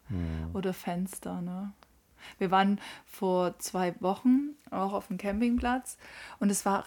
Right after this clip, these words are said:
Speaker 2: richtig heißes Wetter und richtig warm. Wir mussten Samstag eigentlich den ganzen Tag, konnten wir nur im See schwimmen, weil es so heiß war.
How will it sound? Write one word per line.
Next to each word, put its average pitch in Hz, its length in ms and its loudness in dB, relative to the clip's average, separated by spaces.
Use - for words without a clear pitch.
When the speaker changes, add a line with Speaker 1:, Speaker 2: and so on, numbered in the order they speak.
Speaker 2:
richtig 240 580 2
heißes 190 520 -2
Wetter 185 580 -4
und 190 340 -4
richtig 226 460 2
warm. 196 180 2
Wir 196 80 2
mussten 202 400 0
Samstag 202 460 0
eigentlich 196 240 -2
den 202 160 0
ganzen 202 400 2
Tag, 185 300 -6
konnten 196 300 -2
wir 190 120 -2
nur 196 200 -2
im 214 120 0
See 196 240 -2
schwimmen, 190 420 -4
weil 185 200 -4
es - 240 -8
so 220 200 0
heiß 202 360 -8
war. 175 280 -6